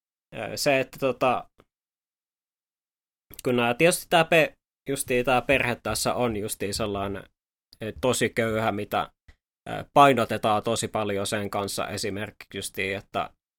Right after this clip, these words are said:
ää, ne kä-, että ne käyttää justiin esimerkiksi jonkun kah-, kahvilan fif-, ää, wifiä, että ne pystyy tota, tekemään esimerkiksi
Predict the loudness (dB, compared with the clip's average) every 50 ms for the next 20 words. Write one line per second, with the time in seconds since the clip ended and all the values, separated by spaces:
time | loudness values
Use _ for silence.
0 | -20 -20 -14 -10 -8 -6 -6 -8 -10 -12 -14 -12 -10 -8 -6 -6 -6 -6 -8 -8
1 | _ -4 -2 -2 -4 -6 _ _ _ _ _ _ _ _ _ -14 -14 -12 -10 -8
2 | -8 -6 -6 -6 -2 0 2 2 2 0 -2 -2 0 0 0 -2 -6 -6 -6 -6
3 | -4 -4 -4 -4 -4 -4 -6 -6 -8 -10 -8 -8 -8 -6 -6 -8 -8 -8 -8 -8
4 | -8 -8 -10 -14 _ _ _ _ _ _ _ _ _ _ _ _ 0 0 0 0
5 | 0 -6 -14 -20 _ 0 2 4 4 4 2 0 -2 -2 -2 -2 -2 -2 -4 -6
6 | _ _ _ -8 -6 -6 -6 -4 -2 -2 -2 -2 0 -2 -2 0 -2 -4 -4 -6
7 | -6 -6 -6 -6 -6 -8 -8 -8 -8 -10 -10 -10 -10 -10 -8 -8 -10 -10 -12 _
8 | _ _ _ _ _ _ _ _ _ _ _ _ -10 -8 -6 -4 -4 -4 -4 -4
9 | -6 -6 -6 -8 -8 -8 -10 -10 -10 -10 -10 -10 -12 -12 -16